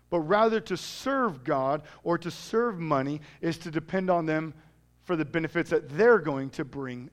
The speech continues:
to us. So you will either trust in money for its benefits, or you will trust in God for his benefits.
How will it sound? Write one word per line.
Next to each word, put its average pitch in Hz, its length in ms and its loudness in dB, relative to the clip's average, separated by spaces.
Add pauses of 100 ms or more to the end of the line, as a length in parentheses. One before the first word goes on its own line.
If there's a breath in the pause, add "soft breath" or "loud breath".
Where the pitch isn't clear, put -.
(140)
to 160 220 -8
us. - 480 -6 (440 soft breath)
So - 100 -2
you 165 200 0
will 175 160 6
either 180 300 4
trust - 540 0
in 156 160 0
money 160 420 0 (280 loud breath)
for 151 160 0
its 139 120 -4
benefits, 143 720 -2 (220 loud breath)
or 156 140 4
you 160 140 0
will 160 120 2
trust 147 420 0
in 151 180 -2
God 139 360 2 (280 loud breath)
for 196 160 -2
his 208 300 -2
benefits. 120 640 -12